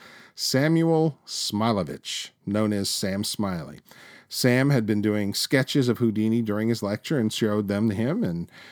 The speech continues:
uh, Houdini liked the artwork, invited Sam to meet him backstage at the Princess Theater before one of his performances over his run in Montreal. And that, and that is where we're going to take a quick break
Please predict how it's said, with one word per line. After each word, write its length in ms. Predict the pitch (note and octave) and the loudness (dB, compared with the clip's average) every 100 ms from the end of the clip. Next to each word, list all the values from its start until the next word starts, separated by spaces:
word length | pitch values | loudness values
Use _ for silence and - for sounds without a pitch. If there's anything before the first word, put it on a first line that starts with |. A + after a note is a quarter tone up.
| - | -14
uh, 320 | - F#2 F2+ | -8 -6 -6
Houdini 420 | F2+ A2+ B2+ C3+ B2 | 0 2 6 6 6
liked 260 | B2 F3+ | 6 4
the 100 | - | 4
artwork, 400 | B2 D#3 F#2 E2 | 2 2 -2 -8
invited 440 | F2+ F2 G#2 G#2+ F#2+ | -8 -2 0 0 -2
Sam 280 | A2+ A#2 B2+ | -2 0 0
to 240 | - F2+ - - _ | -2 -4 -6 -20 _
meet 220 | A2+ C3+ | 2 4
him 160 | C#3+ B2 | 6 4
backstage 580 | A2+ B2+ - A#2+ A#2+ A2 | 2 0 0 0 2 0
at 80 | |
the 80 | G#2+ | -6
Princess 500 | - B2+ A#2+ A#2 - | -4 -2 0 -2 -2
Theater 300 | - A2+ A#2+ | 0 2 4
before 380 | C#3 A2+ - G#2 | 2 -2 -2 -2
one 160 | G2+ G2+ | 0 -2
of 100 | F#2+ | -2
his 160 | G2 | -4
performances 680 | - G#2 - G#2 A2 - G#2 | -6 -8 -6 -4 -4 -2 -4
over 240 | G2 F#2+ F#2+ | -2 -4 -4
his 200 | G2+ E2 | -4 -6
run 240 | F#2 F2+ | -6 -4
in 140 | F#2 E2+ | -4 -6
Montreal. 640 | E2 E2 F2 F2 F#2 E2+ _ _ _ - - - - - - | -8 -10 -8 -8 -8 -10 _ _ _ -20 -20 -20 -20 -20 -6
And 220 | G2+ F#2 | -4 0
that, 340 | B2+ A3 - _ _ _ _ _ _ _ - | 2 0 -2 _ _ _ _ _ _ _ -10
and 240 | G2 F2+ | -8 -6
that 260 | A#2+ F3+ F3+ | -4 -4 -6
is 220 | - G2+ | -12 -6
where 200 | G#2+ B2 | -2 0
we're 120 | A#2 | 0
going 220 | G2+ G#2 G2 | -2 -2 -2
to 60 | |
take 240 | F2+ A#2 - | -2 -4 -4
a 80 | |
quick 300 | - - G#3+ | -14 0 0
break 480 | - B2 A2+ G3+ - | 4 4 4 2 -4